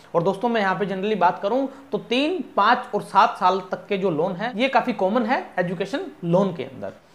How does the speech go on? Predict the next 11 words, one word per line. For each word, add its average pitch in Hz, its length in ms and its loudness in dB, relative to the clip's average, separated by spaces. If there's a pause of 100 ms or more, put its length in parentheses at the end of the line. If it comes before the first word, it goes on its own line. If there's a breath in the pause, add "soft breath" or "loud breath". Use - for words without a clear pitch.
तो - 120 -16
अब 220 80 6
बात 254 260 6
कर 226 100 4
लेते 208 200 0
हैं 202 80 -2
दोस्तों 170 340 0
rate 175 220 0
of 240 100 2 (220)
interest 170 420 -4
की, 98 200 -12